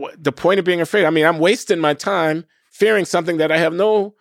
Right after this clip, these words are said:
ultimate control over. It's irrational to be afraid of death.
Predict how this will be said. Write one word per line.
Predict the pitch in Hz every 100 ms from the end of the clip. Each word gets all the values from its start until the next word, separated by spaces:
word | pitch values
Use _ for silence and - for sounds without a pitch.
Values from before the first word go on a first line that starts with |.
| _ _ _ -
ultimate | 190 214 170 151
control | - 147 - 226 214
over. | 123 120
It's | 139 135 - -
irrational | 165 180 233 190 160
to |
be | 156 165
afraid | 156 165 170
of | 160
death. | 208 170 -